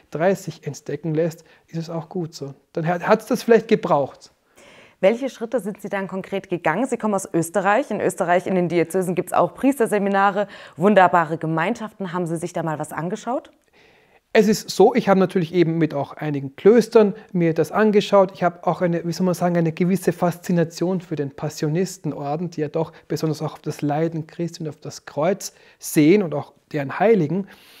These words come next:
Speaker 1: Aber schlussendlich war es auch bei mir so, dass ich als Jugendlicher eben in unsere Gemeinschaft da, ähm, ja, Anschluss gefunden habe und irgendwie, es hat einfach gepasst.
Speaker 2: Welche Gemeinschaft meinen Sie jetzt, im alten oder im neuen Ritus? Und da würde ich schon die nächste Frage anschließen.
Speaker 1: Ja.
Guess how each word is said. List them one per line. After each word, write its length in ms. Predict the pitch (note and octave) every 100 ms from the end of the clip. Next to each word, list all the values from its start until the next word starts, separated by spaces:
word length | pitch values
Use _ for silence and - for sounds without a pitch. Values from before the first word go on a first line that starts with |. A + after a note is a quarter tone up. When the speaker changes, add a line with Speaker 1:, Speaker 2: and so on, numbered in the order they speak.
| - - - - _
Speaker 1:
Aber 400 | - G3+ G#3+ G#3 -
schlussendlich 580 | - G#3+ F#3 A3+ G3+
war 140 | F3 G3+
es 80 | G3+
auch 140 | G3+
bei 120 | -
mir 160 | F#3 F3+
so, 220 | F3 G3
dass 160 | G3+ F3
ich 160 | F3
als 160 | F3+ -
Jugendlicher 540 | F#3+ G#3+ G3+ F3 F3
eben 300 | E3+ G#3+ G3+ - - _
in 220 | G#3+ A#3+
unsere 460 | A3 G#3 F#3 F3+ E3
Gemeinschaft 720 | E3 D#3 E3+ F#3+ F#3 E3+ -
da, 200 | D#3 C#3+ - _ _
ähm, 280 | - D3+ C#3 - _ -
ja, 140 | E3
Anschluss 500 | F3+ B3 - F#3 -
gefunden 520 | D#3+ - D#3+ D3+ D#3
habe 200 | D#3+ G3
und 80 | G#3
irgendwie, 300 | G3+ A#3+ A3+
es 160 | - G#3+
hat 140 | A#3+
einfach 260 | A#3+ A#3 A3
gepasst. 600 | A3+ A3 E3+ D3 - - _ _ -
Speaker 2:
Welche 240 | G#3 G#3+
Gemeinschaft 380 | F#3+ F#3+ F#3+ F#3+
meinen 200 | F3 E3
Sie 80 | D#3+
jetzt, 120 | D#3+
im 120 | D#3+
alten 260 | - D#3+ B3
oder 140 | A#3
im 120 | F3+
neuen 200 | D3+ E3
Ritus? 360 | G3+ A#3 C#4+ E4+
Und 180 | - A3
da 140 | G3
würde 120 | A3+
ich 60 | B3+
schon 180 | B3 G#3+
die 60 |
nächste 340 | G3 G#3 - A3+
Frage 300 | A3+ G#3 -
anschließen. 540 | F3 A#3 B3 B3
Speaker 1:
Ja. 40 | B3